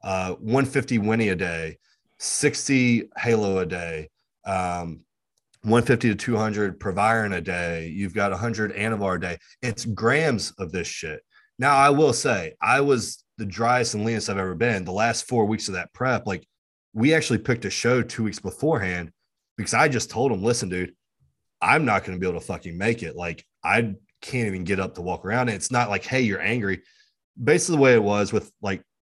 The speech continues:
she's my wife now, but back then when we were just dating, I would get up and I was only coaching. Get up and do cardio, do posing for thirty minutes,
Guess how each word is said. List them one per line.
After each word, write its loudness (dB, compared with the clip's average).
she's -6
my 4
wife 4
now, 2
but -6
back 4
then 2
when 0
we 2
were 0
just -8
dating, 0
I 6
would 4
get 4
up 2
and -4
I -2
was -6
only 0
coaching. 0
Get 6
up 2
and -4
do -4
cardio, 2
do 6
posing 2
for -6
thirty 0
minutes, -2